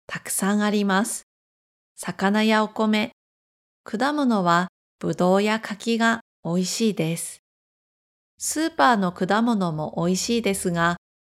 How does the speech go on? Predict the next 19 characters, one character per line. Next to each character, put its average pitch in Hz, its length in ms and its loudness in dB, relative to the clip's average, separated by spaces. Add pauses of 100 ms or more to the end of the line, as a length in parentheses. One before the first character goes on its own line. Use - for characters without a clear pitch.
(220)
フ 175 100 -4
ル 180 160 4
ー - 20 4
ツ 202 200 -2
狩 214 200 2
り 214 60 2
の 220 120 2
果 226 280 -2
物 240 300 0
は 156 120 -2 (140)
も 185 140 -2
っ - 180 -8
と - 340 -4
美 160 60 -4
味 160 140 -6
し 175 220 -4
い 160 40 -10
で 156 260 -8
す。 - 200 -14